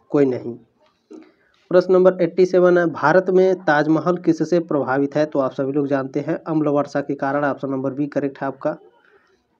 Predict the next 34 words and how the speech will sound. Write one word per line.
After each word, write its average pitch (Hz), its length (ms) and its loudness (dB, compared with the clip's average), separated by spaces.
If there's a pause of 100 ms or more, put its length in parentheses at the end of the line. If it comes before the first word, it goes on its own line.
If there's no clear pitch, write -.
(920)
प्रश्न 185 260 2
नंबर 180 340 4
एट्टी 180 260 2
एट 175 160 4
है 165 60 4
दोस्तों, 156 380 0
खाद्य 190 380 -2
श्रृंखला 170 520 4
के 180 160 0
संबंध 165 440 2
में 165 220 6
कौन 160 240 0
सा 160 160 0
कथन 151 340 -2
सही 127 380 -6
है? 113 240 -10 (400)
तो 139 60 -6
खाद्य 165 380 0
श्रृंखला 151 560 0
के 160 120 -6
संबंध 147 420 0
में 139 200 -2
दोस्तों, 127 400 -4 (600)
ये 165 540 6
जो 151 480 0
ऊर्जा 165 320 4
प्रवाह 160 420 0
को 160 200 0
समझने 143 480 0
के 160 180 0
लिए 139 220 0
पोषक 151 460 -2
संबंधी, 143 580 0
अ, 160 160 -6